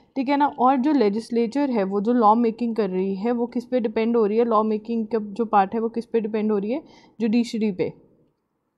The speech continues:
ठीक है ना। अ, their inclination to pass off the responsibility, वो कह रहे हैं कि लॉ, अब यहाँ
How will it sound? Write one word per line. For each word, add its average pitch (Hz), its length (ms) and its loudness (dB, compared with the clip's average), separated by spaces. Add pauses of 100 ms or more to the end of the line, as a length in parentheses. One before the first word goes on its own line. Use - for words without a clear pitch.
(260)
ठीक 226 120 -4
है 233 80 0
ना। 269 140 0 (400)
अ, 220 180 4
their 214 380 2
inclination 254 640 -2
to 269 100 -4
pass 214 260 4
off 240 200 0
the 254 80 0
responsibility, 208 720 -4
वो 208 100 -6
कह 226 120 -4
रहे 226 120 -4
हैं 262 60 -6
कि 294 100 -4
लॉ, 247 280 4 (360)
अब 220 120 0
यहाँ 226 260 0